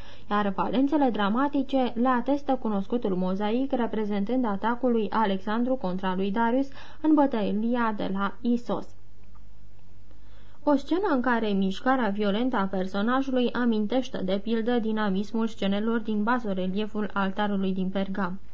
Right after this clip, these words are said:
Notă. Aflat azi în Muzeul Național din Napole, este o copie după un tablou din secolul al doilea, înaintea erei noastre, probabil chiar al lui Apeles. Apeles se scrie A P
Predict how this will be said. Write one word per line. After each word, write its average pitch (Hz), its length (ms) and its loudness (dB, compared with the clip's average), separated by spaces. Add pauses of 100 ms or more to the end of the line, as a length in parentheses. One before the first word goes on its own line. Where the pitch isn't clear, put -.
(340)
Notă. 208 340 -2 (260)
Aflat 208 440 -2 (160)
azi 247 140 0
în 190 140 2
Muzeul 202 400 0
Național 202 540 0
din 202 160 0
Napole, 254 480 0 (240)
este 311 260 4
o 277 60 6
copie 302 360 2
după 262 200 0
un 240 180 4
tablou 214 420 2
din 202 180 0
secolul 202 420 0
al 190 180 0
doilea, 226 460 0
înaintea 196 420 0
erei 190 260 0
noastre, 247 440 -2 (240)
probabil 294 580 6
chiar 233 380 0
al 214 220 0
lui 202 300 0
Apeles. 196 680 -2 (1400)
Apeles 240 520 0
se 240 240 -4
scrie 196 440 -4
A 226 320 2
P - 40 -4